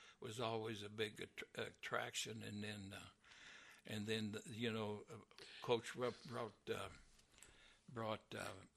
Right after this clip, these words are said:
Dayton in there, and not thinking Dayton would, he thought there was gonna be a cupcake team, but it came in to,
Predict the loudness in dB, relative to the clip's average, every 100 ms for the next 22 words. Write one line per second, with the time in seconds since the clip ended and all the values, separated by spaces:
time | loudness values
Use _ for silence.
0 | -20 _ _ _ -16 -4 4 4 4 -2
1 | -4 -4 -4 -4 -6 -10 -16 -14 -4 0
2 | 6 6 6 0 2 -2 -2 4 4 4
3 | 0 0 -2 -8 -14 -6 0 2 4 4
4 | 4 4 4 0 0 0 2 2 2 8
5 | 8 8 8 8 8 2 0 0 2 0
6 | -2 -4 -10 -4 -2 4 6 12 12 12
7 | 8